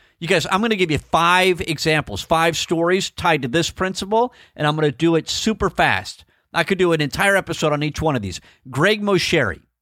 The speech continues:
Okay, so when I, when our family moved to Phoenix and I took over the turnaround project of these media properties that our national broadcast company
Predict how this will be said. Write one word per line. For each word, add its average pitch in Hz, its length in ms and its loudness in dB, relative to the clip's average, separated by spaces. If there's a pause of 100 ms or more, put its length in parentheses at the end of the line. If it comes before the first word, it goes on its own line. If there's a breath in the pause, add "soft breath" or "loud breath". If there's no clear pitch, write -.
(680)
Okay, 143 200 0 (160 soft breath)
so 170 220 0
when 185 420 0
I, 196 460 2
when 165 140 -2
our 196 120 2
family 214 320 0
moved 190 260 0
to 226 80 0
Phoenix 143 460 0
and 151 80 0
I 135 60 -2
took - 260 -4
over 180 160 -2
the 139 100 -2
turnaround 180 540 0
project 147 480 0
of 139 100 -2
these 143 300 0 (260 loud breath)
media 190 480 0
properties 160 680 0
that 143 180 2
our 151 260 2
national 165 480 0
broadcast 165 560 0
company 170 480 -2